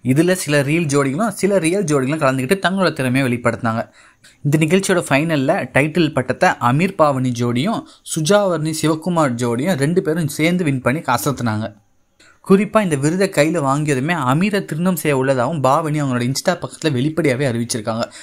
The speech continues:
இது ஒரு புறம் ரசிகர்களுக்கு சந்தோஷத்தை ஏற்படுத்திய நிலையில, இது ஒரு புறம் ரசிகர்களுக்கு சந்தோஷத்தை ஏற்படுத்த நிலையில,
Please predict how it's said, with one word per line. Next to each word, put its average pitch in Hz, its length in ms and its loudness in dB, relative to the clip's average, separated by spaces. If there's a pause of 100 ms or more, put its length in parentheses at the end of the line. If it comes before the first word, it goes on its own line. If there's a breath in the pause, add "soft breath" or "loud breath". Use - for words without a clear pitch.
(180 loud breath)
இது 147 200 4
ஒரு 156 160 2
புறம் 190 180 0
ரசிகர்களுக்கு 160 420 -2
சந்தோஷத்தை 139 640 0
ஏற்படுத்திய 120 440 -2
நிலையில, 147 420 -2 (640 loud breath)
இது 151 200 6
ஒரு 165 160 0
புறம் 185 200 0
ரசிகர்களுக்கு 165 500 0
சந்தோஷத்தை 147 520 0
ஏற்படுத்த 127 360 -2
நிலையில, 127 460 0